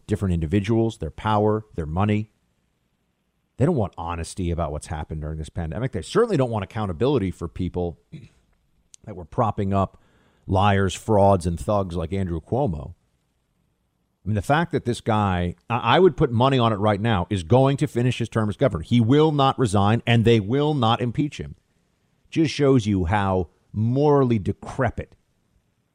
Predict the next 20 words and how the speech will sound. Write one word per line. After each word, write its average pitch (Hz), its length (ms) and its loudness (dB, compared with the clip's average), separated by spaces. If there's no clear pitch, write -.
the 80 260 -2
Democrat 87 520 -2
Party 87 400 2
in 80 140 -4
the 78 60 -6
state 87 240 -2
of 76 60 -6
New 85 60 -4
York 113 220 -6
and 151 100 -8
across 101 280 -6
the 76 60 -20
country - 580 -6
is. - 180 -20
They're 82 120 -8
gonna 80 120 -6
let 80 180 -6
this 85 140 -8
guy 78 180 -10
stay. 92 520 -4